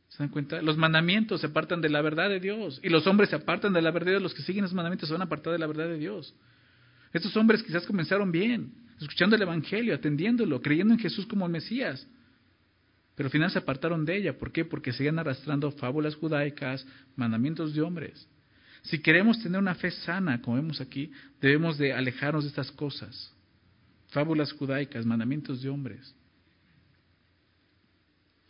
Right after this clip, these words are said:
Y, y vemos eso, lo que te decía, esa doctrina de los judaizantes es eso,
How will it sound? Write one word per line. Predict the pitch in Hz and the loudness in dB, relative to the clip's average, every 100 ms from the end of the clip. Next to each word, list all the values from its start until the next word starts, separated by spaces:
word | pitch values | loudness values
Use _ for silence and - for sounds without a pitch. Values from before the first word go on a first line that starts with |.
| _ _ - | _ _ -16
Y, | - | -12
y | 139 | -2
vemos | 143 139 151 - | 4 6 6 2
eso, | 165 127 | 0 0
lo | 113 | -4
que | |
te | 113 | -4
decía, | 117 110 - 139 | -4 -4 -6 -6
esa | 101 135 135 | -4 -2 0
doctrina | 135 131 139 | -2 0 0
de | 135 | 0
los | 117 | -2
judaizantes | - 120 117 135 131 120 | -6 -6 -4 -6 -6 -10
es | 127 - | -10 -10
eso, | 143 117 | -10 -10